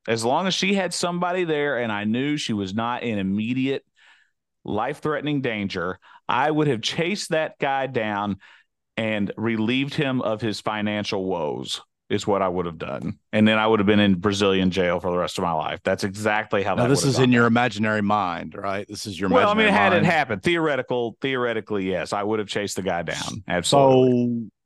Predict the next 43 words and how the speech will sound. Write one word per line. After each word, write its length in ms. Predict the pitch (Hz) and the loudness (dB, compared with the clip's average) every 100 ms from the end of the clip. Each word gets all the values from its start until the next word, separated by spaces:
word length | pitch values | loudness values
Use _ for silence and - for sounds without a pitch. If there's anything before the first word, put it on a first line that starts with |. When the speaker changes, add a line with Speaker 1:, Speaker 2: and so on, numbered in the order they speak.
| _ _ _ _ _ _ _ _ _ _ - | _ _ _ _ _ _ _ _ _ _ -8
Speaker 2:
you, 720 | 113 127 151 156 156 147 123 _ _ _ _ - | -2 0 0 -4 -6 -8 -10 _ _ _ _ -4
I'm 120 | 101 | 0
gonna 120 | 113 | 2
pick 220 | - 160 | 0 -2
on 120 | 92 | -2
you 100 | 85 87 | -2 -2
here 140 | 90 | -4
for 140 | - | -4
a 40 | 82 | -4
minute. 280 | 85 82 - _ _ - | -2 -4 -8 _ _ -2
Speaker 1:
Pick 180 | 120 | 0
on 160 | 101 85 | 0 -2
me. 160 | 78 78 82 | -4 -6 -4
I 80 | 101 | -2
don't 140 | 98 | -2
care. 160 | 90 76 | -2 -2
That's 160 | 80 - | -2 -4
fine. 300 | 82 73 80 _ _ | -8 -8 -16 _ _
Speaker 2:
So 160 | - 110 | -12 -8
you 260 | 104 147 | -4 -2
think 320 | 175 170 147 117 | 2 4 4 2
you 80 | |
could 100 | 113 | 2
outrun 300 | 120 78 117 | 2 2 2
a 60 | 107 | 2
homeless 460 | 85 113 120 123 - | 2 2 2 -2 -2
guy 460 | 127 127 127 123 - | -2 0 -2 -4 -8
and 180 | 104 101 | -4 -2
then 320 | 110 107 92 - | 0 -2 -4 -6
at 180 | 104 - | -6 -6
the, 120 | - | 0
after 440 | 113 123 120 113 104 - - | 0 2 0 0 -2 -6 0
running 260 | 123 123 | 2 4
him 160 | 110 95 | 2 0
down, 600 | 92 107 117 120 120 117 _ _ _ _ - | 0 0 2 0 -2 -6 _ _ _ _ -4
punch 200 | 110 - | -4 0
him 120 | 117 | 0
in 40 | |
the 80 | 104 | 0
chest 420 | - 110 113 107 | -2 -4 -4 -6
and 180 | 90 82 - | -10 -12 -4
end 260 | 113 120 120 | 2 4 4
him? 360 | 127 127 123 | 2 2 -2